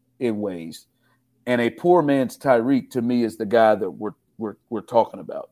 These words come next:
that can play off, that can relieve, that can relieve the, the ability, uh, and the pressure off of Travis Kelce.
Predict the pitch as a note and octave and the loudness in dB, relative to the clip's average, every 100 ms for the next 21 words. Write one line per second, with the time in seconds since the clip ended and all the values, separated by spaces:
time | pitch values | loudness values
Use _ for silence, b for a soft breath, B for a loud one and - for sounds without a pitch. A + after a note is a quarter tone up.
0 | - A2+ B2 G2+ - C3 A#2 A2 G#2 A#2 | -4 -4 -4 -12 2 4 6 4 0 -2
1 | G#2+ B2 G#2 G2 G#2 A#2+ A2 _ _ _ | -4 -6 -10 -8 -4 -2 -4 _ _ _
2 | B2+ B2 A2+ A2 A2 B2 A#2 A2 G2 _ | -4 -2 -2 -4 -2 2 2 0 -4 _
3 | _ _ _ B2+ B2 A2 - A2+ A#2 G#2 | _ _ _ 0 2 0 -2 0 0 0
4 | A#2+ A#2 A2 G#2 G2+ _ _ _ _ - | 0 0 0 -4 -8 _ _ _ _ 2
5 | A#2+ A2 G#2+ - A2 G#2+ - C3 - A#2 | 4 4 2 -2 -6 -8 -2 -2 -2 -6
6 | - A#2+ A#2 - F#2+ - _ _ _ _ | 2 2 2 -2 -8 -8 _ _ _ _
7 | _ _ _ - B2+ G2+ F#2+ B2+ G#2+ - | _ _ _ -4 -4 -4 -6 -6 -6 -10